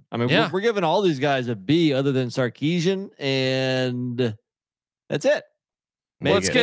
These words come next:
Speaker 1: Maybe Malzahn
Speaker 2: let's
Speaker 1: was,
Speaker 2: get to
Speaker 1: you
Speaker 2: the
Speaker 1: know.
Speaker 2: Sun Belt, my friend,
Speaker 1: There's
Speaker 2: because
Speaker 1: a lot. There's a lot in the Sun Belt.
Speaker 2: Sun Belt, you have, uh, the first one, Butch Jones. Butch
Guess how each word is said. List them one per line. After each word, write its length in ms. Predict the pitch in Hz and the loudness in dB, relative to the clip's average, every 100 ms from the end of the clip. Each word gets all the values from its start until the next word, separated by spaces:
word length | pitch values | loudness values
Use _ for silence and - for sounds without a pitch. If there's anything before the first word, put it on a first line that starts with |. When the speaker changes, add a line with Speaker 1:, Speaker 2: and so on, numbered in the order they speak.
| 190 | 0
Speaker 1:
Maybe 60 | 190 | -2
Malzahn 340 | 180 185 160 - 170 | -2 0 2 2 2
Speaker 2:
let's 140 | 180 | -2
Speaker 1:
was, 100 | 175 | 0
Speaker 2:
get 240 | 320 302 311 | 0 -2 -2
to 80 | 302 | 0
Speaker 1:
you 60 | |
Speaker 2:
the 40 | 285 | 2
Speaker 1:
know. 0 | |
Speaker 2:
Sun 420 | - - 294 339 | 2 2 0 0
Belt, 280 | 302 214 165 | -2 -2 -2
my 200 | 180 165 | -2 -2
friend, 480 | 143 175 165 175 190 | -2 -2 0 -2 -2
Speaker 1:
There's 120 | 202 | -4
Speaker 2:
because 400 | - 262 311 226 | 0 2 2 2
Speaker 1:
a 20 | |
lot. 320 | 147 160 135 - | 0 0 -2 -6
There's 140 | 143 | -4
a 40 | |
lot 240 | 151 160 147 | 0 -2 -4
in 60 | |
the 60 | 131 | -10
Sun 260 | 117 120 98 | -10 -10 -8
Belt. 260 | 90 - _ _ _ _ _ _ _ _ _ | -10 -10 _ _ _ _ _ _ _ _ _
Speaker 2:
Sun 360 | - - 165 185 | -2 0 0 2
Belt, 260 | 185 175 | 0 0
you 160 | 170 156 | -2 0
have, 640 | 139 156 147 143 147 139 - | 0 0 0 -2 -2 -4 -6
uh, 440 | 131 135 131 120 - - | -4 -2 0 -2 -6 -12
the 60 | |
first 360 | 143 165 160 - | -8 -2 -2 -2
one, 200 | 175 151 | -4 -2
Butch 460 | 135 160 170 - - _ - | 0 2 2 -4 -10 _ -14
Jones. 1000 | 143 143 151 151 139 117 71 - - - - - _ _ _ _ _ _ _ _ _ _ _ _ _ _ _ _ | -6 0 2 2 -2 -4 -12 -10 -8 -8 -12 -16 _ _ _ _ _ _ _ _ _ _ _ _ _ _ _ _
Butch 560 | 147 147 143 156 - | -8 0 0 0 -2